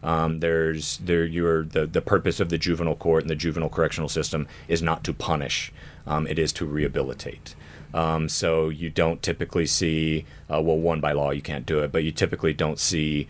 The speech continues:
you know, really long, multiple, you know, five, ten year sentences, things like that in the juvenile system, uh, mainly because, like, for example, here in Idaho, um, the juvenile court, the juvenile correctional system only has jurisdiction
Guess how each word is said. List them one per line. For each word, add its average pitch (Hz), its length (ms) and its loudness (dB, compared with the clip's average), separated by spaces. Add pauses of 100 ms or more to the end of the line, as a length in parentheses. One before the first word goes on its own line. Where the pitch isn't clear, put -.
(220)
you 80 100 0
know, 71 340 2 (340)
really 85 320 0
long, 78 600 0
multiple, 80 580 2
you 76 80 -2
know, 73 140 -2
five, 76 420 2
ten 78 360 -4 (240)
year 78 180 0
sentences, 73 640 -2
things 71 240 -4
like 67 140 -2
that 73 160 -2
in 71 80 -4
the 69 60 -4
juvenile 67 500 -6 (160)
system, 78 440 0 (240)
uh, 78 120 2
mainly 85 280 4
because, 78 400 0
like, 73 220 0
for - 140 -2
example, 76 320 0
here 76 140 0
in 71 100 -2
Idaho, 78 500 2 (360)
um, 78 280 2
the 80 80 -2
juvenile 92 380 0
court, 78 500 2
the 80 80 -4
juvenile 78 500 0
correctional 78 480 2
system 76 400 -2
only 80 280 2
has 76 320 2
jurisdiction 73 680 0